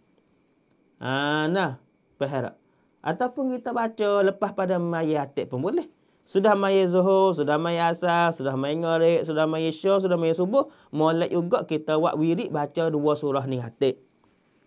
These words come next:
Nah, kalau tak ada lepas pada maya zuhur, tak ada lepas pada maya asar, kita buat lepas pada maya ngorek.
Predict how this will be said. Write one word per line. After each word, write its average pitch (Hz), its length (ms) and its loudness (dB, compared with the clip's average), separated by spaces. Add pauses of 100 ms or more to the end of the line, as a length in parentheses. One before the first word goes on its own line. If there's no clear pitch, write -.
(160)
Nah, 202 160 2
kalau 190 240 6
tak 180 240 2
ada 196 160 4
lepas 196 160 0
pada 190 240 2
maya 185 320 0
zuhur, 214 400 0
tak 160 160 2
ada 185 160 2
lepas 190 160 0
pada 190 160 2
maya 190 240 2
asar, 220 240 -2
kita 143 240 -4
buat 131 160 0
lepas 131 240 -4
pada 135 160 -2
maya 143 160 -4
ngorek. 349 400 -4